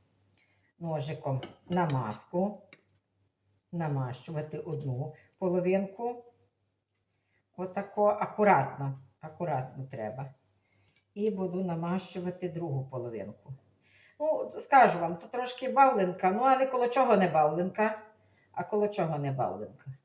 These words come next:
Коло всього бавлинка. Коло всього бавлинка. І буду накладати кусочок оселедця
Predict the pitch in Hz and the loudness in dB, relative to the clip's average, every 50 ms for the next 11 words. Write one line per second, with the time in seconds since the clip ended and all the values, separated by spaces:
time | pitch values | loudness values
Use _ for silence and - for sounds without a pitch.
0 | _ _ - 208 220 220 220 - - 269 262 285 277 220 180 147 139 131 131 135 | _ _ -10 -8 -8 -8 -8 -6 -6 -4 -4 -2 0 0 0 0 0 -2 -4 -6
1 | 135 - - _ _ _ _ _ _ _ _ _ _ _ _ _ - - 190 185 | -8 -10 -14 _ _ _ _ _ _ _ _ _ _ _ _ _ -10 -6 -4 -4
2 | 185 180 - - 196 185 220 233 - - 160 147 147 139 143 139 143 - - - | -4 -6 -6 -6 -6 -4 -4 -4 -2 -2 -2 -2 0 -2 -2 -4 -6 -8 -10 -12
3 | 143 - - _ _ _ _ _ _ _ _ _ - 226 233 233 196 180 202 220 | -12 -14 -14 _ _ _ _ _ _ _ _ _ -10 -6 -4 -4 -2 0 0 0
4 | 208 196 214 220 220 202 - - - - - _ - - - - _ _ _ _ | 2 2 2 2 2 2 0 -2 -8 -16 -20 _ -20 -20 -20 -20 _ _ _ _
5 | _ _ _ _ _ _ _ _ _ _ _ - 160 175 185 180 - 208 202 202 | _ _ _ _ _ _ _ _ _ _ _ -8 -4 -4 -4 -4 -2 0 0 0
6 | 185 185 185 170 165 - - 151 147 156 165 - - _ _ _ _ _ _ _ | 2 4 4 4 4 2 -2 -4 -6 -6 -8 -12 -16 _ _ _ _ _ _ _
7 | _ _ _ _ _ _ _ _ _ _ _ - 190 - - - 202 196 180 - | _ _ _ _ _ _ _ _ _ _ _ -10 -10 -10 -6 -4 -4 -2 -2 -2
8 | - 156 135 - - - _ _ _ _ _ _ _ _ _ _ _ _ _ _ | -4 -6 -8 -8 -10 -16 _ _ _ _ _ _ _ _ _ _ _ _ _ _
9 | _ _ _ _ _ _ _ - 208 190 - - 170 156 139 131 120 117 110 110 | _ _ _ _ _ _ _ -2 -2 -2 -2 -2 -4 -2 0 0 0 -2 -2 -4
10 | - - - - 175 175 214 254 262 | -6 -8 -4 0 2 2 2 0 -4